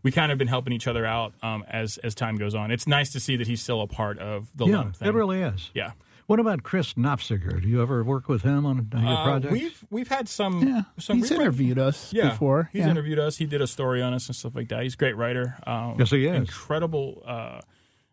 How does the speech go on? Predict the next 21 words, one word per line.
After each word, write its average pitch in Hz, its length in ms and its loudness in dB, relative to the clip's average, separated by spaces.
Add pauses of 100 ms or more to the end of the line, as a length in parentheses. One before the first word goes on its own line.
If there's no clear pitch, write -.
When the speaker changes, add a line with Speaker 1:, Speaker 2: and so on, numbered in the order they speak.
Speaker 1:
uh, - 80 -10 (120)
deep 131 220 0
diver 120 380 0
in 120 80 -4
history. 147 500 -4
Speaker 2:
Mm-hmm. 123 340 4
Speaker 1:
Um, 113 480 -4
this 139 380 -2
is 120 100 -2
a 127 60 0
person 123 520 -2
that, 120 340 -2 (520)
um, 120 380 -2
g-, 131 180 -10
opened 127 360 2
up 120 140 -2 (220)
our 123 240 -2
eyes 117 480 -2
to 120 560 -4
Adam 135 300 2
Lemp, 98 260 -10